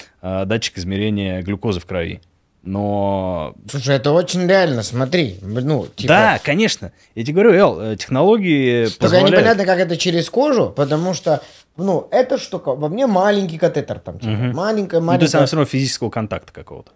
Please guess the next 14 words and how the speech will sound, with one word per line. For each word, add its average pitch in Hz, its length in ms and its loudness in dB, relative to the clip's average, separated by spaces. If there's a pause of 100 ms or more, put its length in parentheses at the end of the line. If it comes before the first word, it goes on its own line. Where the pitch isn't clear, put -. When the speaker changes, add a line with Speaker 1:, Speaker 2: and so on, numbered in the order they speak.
Speaker 2:
Да, 160 280 6
да, 143 160 4
есть 175 360 2
как 147 160 2
бы, 131 100 0
то 131 100 -2
есть 120 280 -2
что-то 170 380 0
внедрено 160 560 2
в 131 100 -2
мою 143 260 2
кровь, 247 360 4
оно 131 160 -2
соприкаса-, 135 680 -2